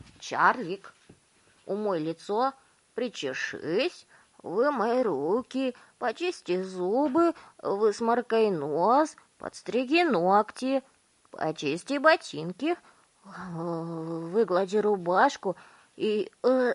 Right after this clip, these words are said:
ради всех святых, стряхни со штанов эту глину. Ты должен хорошенько приготовиться, мой мальчик. Ты должен быть полностью готов к величайшему дню в своей жизни".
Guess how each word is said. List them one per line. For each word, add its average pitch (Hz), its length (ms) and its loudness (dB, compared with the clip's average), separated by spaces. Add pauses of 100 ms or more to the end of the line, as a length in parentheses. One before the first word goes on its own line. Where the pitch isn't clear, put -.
ради 226 420 0
всех 165 320 -4
святых, 220 500 -4 (280)
стряхни 285 840 -2
со 208 200 0
штанов 277 580 2
эту 240 320 2
глину. 233 580 0 (600)
Ты 160 200 -8
должен 202 400 0
хорошенько 233 720 0
приготовиться, 277 1040 -2
мой 214 200 0
мальчик. - 540 -6 (480)
Ты 311 460 -4
должен 262 580 -2
быть 208 240 -2
полностью 226 720 -2
готов 240 560 -2 (340)
к - 60 -20
величайшему 208 880 -4
дню 208 220 -2
в - 80 -10
своей 226 420 -4
жизни". 175 560 -8